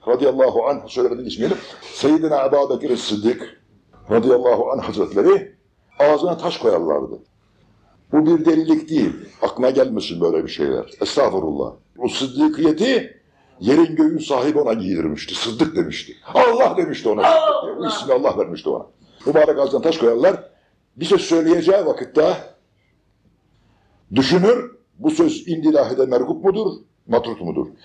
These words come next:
Yani Allah bu sözü ben hoşnut olur mu, olmaz mı, retmeder. Düşünür,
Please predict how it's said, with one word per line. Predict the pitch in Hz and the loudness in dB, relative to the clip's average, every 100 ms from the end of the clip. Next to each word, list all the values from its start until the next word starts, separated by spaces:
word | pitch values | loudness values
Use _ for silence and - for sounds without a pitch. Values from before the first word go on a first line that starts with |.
| - | -4
Yani | 127 135 | -2 0
Allah | 139 - - | 0 0 0
bu | 135 | -4
sözü | 120 123 127 - - _ 127 | -4 -2 -2 -4 -12 _ -2
ben | |
hoşnut | 117 120 117 120 | 0 0 -2 0
olur | 147 220 | 2 4
mu, | 220 | 2
olmaz | 160 147 117 98 | 2 2 0 0
mı, | 123 | -2
retmeder. | - 92 82 71 - _ _ _ - | -2 -2 0 -2 -6 _ _ _ -8
Düşünür, | 117 135 175 226 - | -6 0 2 0 -2